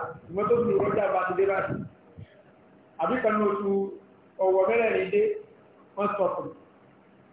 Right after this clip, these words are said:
Àwọn gan tán lẹ́nu ìgbà náà tó oṣù yìí ó, a gbọ́dọ̀ ṣàìdá ń bẹ́. Nínú oṣù méjèèjì láì wá ní oṣù Ramadan ti ṣe oṣù kẹsàn-án nínú oṣù ojú ọ̀run.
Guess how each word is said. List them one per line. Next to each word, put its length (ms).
Àwọn 340
gan 180
tán 160
lẹ́nu 260
ìgbà 180
náà 140
tó 120
oṣù 220
yìí 200
ó, 100
a 180
gbọ́dọ̀ 340
ṣàìdá 280
ń 100
bẹ́. 140
Nínú 260
oṣù 240
méjèèjì 500
láì 220
wá 180
ní 440
oṣù 260
Ramadan 600
ti 180
ṣe 240
oṣù 320
kẹsàn-án 640
nínú 260
oṣù 260
ojú 220
ọ̀run. 240